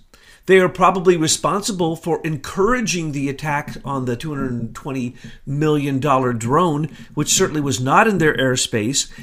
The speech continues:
and we have proof that it wasn't in their airspace. But I'm gonna go back to that in a minute. Don't believe what you hear, and Mister President didn't believe what he heard, and,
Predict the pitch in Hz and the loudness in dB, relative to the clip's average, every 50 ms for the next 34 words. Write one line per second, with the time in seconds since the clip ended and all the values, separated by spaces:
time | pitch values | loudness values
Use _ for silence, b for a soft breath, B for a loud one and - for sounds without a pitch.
0 | B B - 143 143 139 139 147 151 127 151 135 131 131 - 165 147 135 - 131 | B B -8 -6 -4 -2 -2 -2 -2 0 0 -2 -2 -2 -2 -4 -4 -4 -2 -4
1 | 120 107 - - 143 160 139 156 131 120 117 107 113 - - - - - - - | -6 -4 -2 -2 -2 0 0 -2 -2 -2 -2 -2 -4 -6 -6 -6 -8 -6 -6 -6
2 | 170 - - 170 180 180 175 170 151 165 143 135 147 143 139 - 139 113 117 113 | -8 -6 -6 -6 -4 -4 -6 -6 -6 -6 -4 -2 -2 -4 -4 -6 -6 -4 -4 -4
3 | 110 107 98 98 104 104 90 87 - - - - - - - B B B B B | -4 -4 -6 -6 -8 -8 -10 -10 -14 -18 -20 -20 -20 -20 -20 B B B B B
4 | B B B _ - - - - - 143 190 202 208 190 - - 175 165 156 165 | B B B _ -20 -16 -16 -12 -6 2 4 4 4 4 2 0 -2 0 2 2
5 | 175 170 143 113 101 98 - - - - - 117 - - 127 113 135 131 107 92 | 2 2 2 0 -2 -4 -8 -14 -14 -12 -12 -10 -8 -8 -8 -6 -6 -6 -6 -6
6 | - - - 117 110 107 117 131 127 - - 120 - 165 175 156 131 117 104 104 | -8 -8 -6 -6 -4 -4 -4 -6 -6 -8 -10 -8 -4 -4 -4 -4 -4 -6 -8 -8
7 | - - 127 117 110 98 - 113 110 113 113 104 104 98 98 92 98 95 90 87 | -8 -8 -8 -8 -8 -8 -8 -6 -6 -6 -6 -6 -8 -10 -10 -10 -10 -12 -12 -12
8 | - - - - - - 117 107 101 98 | -14 -18 -20 -20 -14 -12 -10 -8 -8 -10